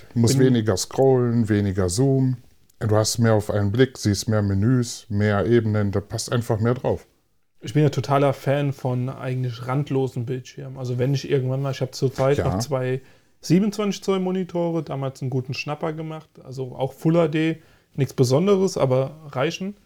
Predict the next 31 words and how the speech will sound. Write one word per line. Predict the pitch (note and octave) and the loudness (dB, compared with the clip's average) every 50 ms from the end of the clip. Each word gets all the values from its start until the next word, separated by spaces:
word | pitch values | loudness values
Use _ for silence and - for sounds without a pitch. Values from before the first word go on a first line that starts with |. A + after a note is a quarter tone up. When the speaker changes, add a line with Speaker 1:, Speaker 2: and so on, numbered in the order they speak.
| _ _ | _ _
Speaker 2:
So | B2+ B2 | -2 -2
zwei | A#2+ - - - - C3 C3+ C#3+ | -2 -4 -8 -6 -2 0 0 0
randlose | B2+ B2+ C#3 E3+ F#3+ - - D#3+ E3 E3 D#3 D#3 D3+ D3 E3+ - _ - | 0 0 0 -2 -2 -2 0 0 2 2 2 0 -2 -2 -6 -14 _ 0
direkt | D3+ B2+ C3+ E3 E3+ - - | 0 2 2 0 -2 -2 -2
nebeneinander, | D#3 D#3+ D#3+ D3 D3 D3 D3+ D#3+ F3 E3+ E3 E3 E3 D#3+ D#3+ D#3 _ D#3 | -2 0 0 0 -2 -2 -2 -4 -4 -4 -4 -4 -6 -8 -12 -16 _ -20
das | - C3+ - - | -20 -20 -14 -8
sieht | - B2 A2+ - | -8 -8 -8 -8
schon | - C3+ B2+ - | -10 -10 -12 -12
echt | - B2+ - - _ | -14 -18 -20 -18 _
mega | - B2+ B2 B2+ B2+ B2+ C3 A#2+ A#2 | -8 -6 -4 -4 -4 -4 -6 -10 -10
aus. | - B2 A#2+ C3 - | -14 -20 -20 -20 -20
Also | - - C3 C3+ C3+ B2+ | -20 -20 -18 -16 -16 -16
das | B2+ - C3 - - - - - _ _ | -16 -16 -18 -18 -20 -20 -20 -20 _ _
gefällt | - C#3 - - C#3+ C#3+ C#3 C#3 - | -10 -8 0 2 2 2 2 0 -6
mir | C#3+ B2+ B2+ C3 C3 - | -10 -10 -10 -14 -18 -18
und | - C3+ C3+ C3+ C#3 - _ _ _ _ _ _ _ | -16 -16 -16 -16 -16 -18 _ _ _ _ _ _ _
kann | - - D#3+ | -4 0 2
mir | F3+ F3+ D#3+ | 2 4 4
gut | E3 E3+ D3+ | 2 0 0
vorstellen, | - - D3 C3+ - C#3 B2+ B2 | 0 -2 -4 -2 -2 -4 -2 0
wenn | B2+ C3+ C3+ | 0 0 0
ich | B2 - - - _ _ | -2 -4 -8 -14 _ _
irgendwann | - E3+ E3+ E3+ D#3 D3 C#3+ C#3 C3+ C3+ C3+ C3+ | 4 4 4 4 2 0 -2 0 0 0 0 0
mal | C3+ C3 C3 C3 C3+ | -2 -2 -2 -4 -4
einen | - C3 B2 | -6 -10 -10
eigenen | B2 - - C3 C#3 C3 C3 C3 B2 B2 | -8 -4 -4 -4 -2 -2 -4 -4 -6 -6
Raum | A#2 - B2 C#3 D#3+ D#3 C#3 C#3 | -2 0 2 2 2 0 -2 -4
haben | C#3+ C#3 C#3 C#3 | -4 -4 -6 -6
sollte, | C3 C#3+ C#3 C#3 C#3 - D3 D3 D3 _ _ _ _ _ _ _ _ _ _ _ | -4 -4 -4 -4 -4 -6 -8 -10 -10 _ _ _ _ _ _ _ _ _ _ _
wo | - C#3 C#3 C#3+ | -6 -2 0 0
ich | C#3+ C#3 - - - | 0 -2 -4 -8 -14